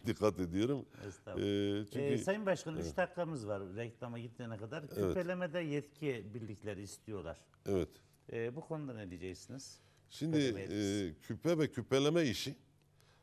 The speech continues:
Speaker 1: e, aslında birliklerin, e, asıl işidir. E, fakat ee, gıda kontrol burada ısrarcı davranıyor.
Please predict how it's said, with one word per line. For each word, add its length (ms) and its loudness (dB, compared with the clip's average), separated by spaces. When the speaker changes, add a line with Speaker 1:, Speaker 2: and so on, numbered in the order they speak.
Speaker 1:
e, 200 -2
aslında 460 0
birliklerin, 680 2
e, 840 0
asıl 280 0
işidir. 440 -8
E, 80 -4
fakat 300 8
ee, 220 2
gıda 200 6
kontrol 460 4
burada 200 2
ısrarcı 500 4
davranıyor. 480 4